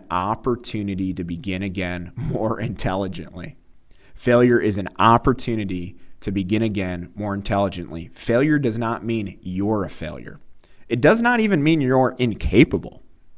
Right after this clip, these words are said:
It doesn't mean any of those things. It just means we can start again,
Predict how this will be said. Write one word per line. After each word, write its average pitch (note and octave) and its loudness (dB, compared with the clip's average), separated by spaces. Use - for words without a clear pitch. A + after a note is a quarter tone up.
It A#2+ -2
doesn't B3+ 4
mean G3+ 2
any F3+ 2
of A#2 2
those D#2+ -6
things. D#2 -10
It E3+ 0
just G3 2
means F3+ 0
we C3 2
can D#3 -2
start G#3+ 2
again, A2+ -2